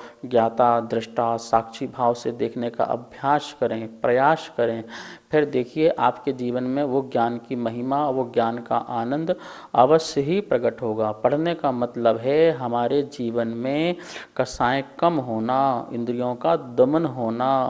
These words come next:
भगवान की वाणी को आ-, अंत-, अपने अंदर उतारना, यही जो है आपके जीवन में practical आ जाएगा।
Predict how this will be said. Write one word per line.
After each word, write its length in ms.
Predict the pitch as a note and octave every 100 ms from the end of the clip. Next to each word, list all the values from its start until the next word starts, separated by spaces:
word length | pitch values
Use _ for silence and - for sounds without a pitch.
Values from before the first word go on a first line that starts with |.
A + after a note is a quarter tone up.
| A#2+ -
भगवान 380 | B2 B2 B2 C3
की 220 | C3 C3+
वाणी 540 | B2 A#2+ A#2 C3 D3 D3+ - - - -
को 220 | D3 D#3
आ-, 260 | - B2+
अंत-, 420 | - - C3 C3+ -
अपने 260 | D3+ E3 D#3+
अंदर 340 | C3 C3+ D3+
उतारना, 1200 | - B2+ B2 B2 A2+ A#2 A2+ A#2 C3+ C#3+ A#2+ - - - -
यही 580 | A#2+ A#2+ C3 D#3+ F#3+ G3
जो 200 | C#3 B2
है 320 | C3+ D#3 -
आपके 320 | B2+ - -
जीवन 320 | C#3 B2 A#2 A#2+
में 240 | C#3+ D3+
practical 500 | A#2 A2 C#3 C3+ A#2+
आ 60 | A2
जाएगा। 640 | A#2 A2+ A2+ C#3 E3+